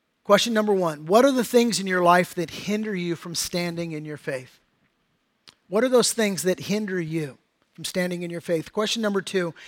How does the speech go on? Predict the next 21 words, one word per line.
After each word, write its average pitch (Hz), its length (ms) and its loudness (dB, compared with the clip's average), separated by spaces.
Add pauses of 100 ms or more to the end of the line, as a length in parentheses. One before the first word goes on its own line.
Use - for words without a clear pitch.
(320)
regarding 233 400 8
helpers 214 560 6
in 226 80 -4
the 208 80 -4
Christian 190 520 -2
walk. 160 360 -2 (140)
First - 260 -4
part, 180 340 2 (360)
who 302 160 8
are 349 100 10
the 277 100 2
people 262 420 6
that 214 160 8
you 240 200 2
look 233 320 4
to 180 460 -6 (320)
for - 120 -6
spiritual 175 520 -2
help? 220 360 0 (680)
And 208 160 2
secondly, 226 680 6